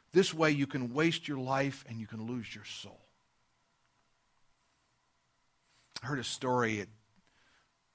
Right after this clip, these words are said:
kind of a funny story, at least the first part of it. It's a story about a housekeeper who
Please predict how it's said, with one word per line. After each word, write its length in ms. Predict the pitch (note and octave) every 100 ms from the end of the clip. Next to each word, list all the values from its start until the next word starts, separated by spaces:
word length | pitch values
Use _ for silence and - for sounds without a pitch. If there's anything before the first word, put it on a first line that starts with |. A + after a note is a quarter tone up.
| _
kind 160 | - D#3+
of 40 |
a 60 | C3
funny 300 | - C4+ F#3+
story, 420 | - B2 A#2 C3
at 540 | B2 - - A#2 B2 C3+
least 240 | C3+ -
the 100 | A#2
first 320 | - D3 F3+
part 200 | - A#2+
of 160 | G#2 G#2+
it. 100 | C3+
It's 160 | A#2+
a 60 | A#2+
story 400 | - E3 D#3+ D3+
about 240 | B2+ C3
a 40 | B2
housekeeper 800 | A2+ C#3+ D3+ - - B2+ C#3 C3+
who 260 | B2 A#2+